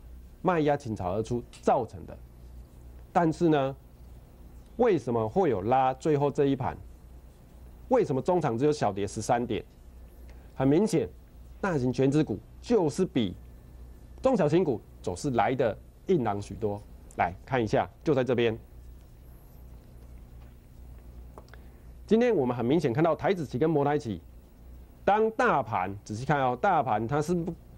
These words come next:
破了昨天的低点，很清楚嘛哈。来，今天的台指期跟摩台期都没有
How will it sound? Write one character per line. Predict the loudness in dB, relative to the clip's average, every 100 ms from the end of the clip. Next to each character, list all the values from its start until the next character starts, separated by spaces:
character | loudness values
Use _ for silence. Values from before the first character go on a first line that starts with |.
| -14
破 | 0 2
了 | 2
昨 | 2
天 | 2
的 | 2
低 | 2 2
点， | 2 0 -6 -20 -20 -20 -20 -20 -8
很 | -4
清 | 0 0
楚 | 2
嘛 | 0 2
哈。 | 0 0 -6 -20 -20 -20 -20 -20 -20 -20 -20 -20 -20 -20 -18 -2
来， | 0 0 -6 -20 -20 -20 -20 -20 -20 -20 -20 -20 -20 -20 -20 -20 -20 -20 -20 -20 -20 -14 0
今 | 2 4
天 | 2 2
的 | 2
台 | 0
指 | 0
期 | -2
跟 | 0 2
摩 | 2
台 | 0
期 | -2
都 | -2 0 2
没 | 2
有 | 2 0